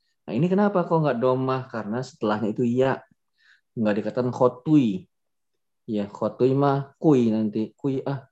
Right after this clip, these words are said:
gitu. Ini khoti, karena setelahnya itu ya. Jadi kata khot, dia yang dari domah beralih ke kasroh karena menyesuaikan dengan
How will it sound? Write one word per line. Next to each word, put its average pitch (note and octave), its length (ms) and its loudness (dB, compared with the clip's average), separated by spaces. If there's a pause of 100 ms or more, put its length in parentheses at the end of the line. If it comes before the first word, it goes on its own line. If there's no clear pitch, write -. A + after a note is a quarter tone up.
(140)
gitu. F2 400 -10 (420)
Ini D#3+ 160 0
khoti, D#3 840 2
karena C3 340 0
setelahnya B2 480 -2
itu G#2+ 160 -4
ya. A#2+ 400 -2 (800)
Jadi A#2 240 -4
kata A2+ 320 -4
khot, D3+ 400 -2 (920)
dia G#2+ 420 -2
yang G#2 240 0
dari G2+ 160 -2
domah D#3 480 0
beralih G#2+ 480 -6
ke G#2+ 400 -4
kasroh F3+ 460 -4
karena B2+ 340 -2
menyesuaikan B2+ 720 -2
dengan A2+ 240 -2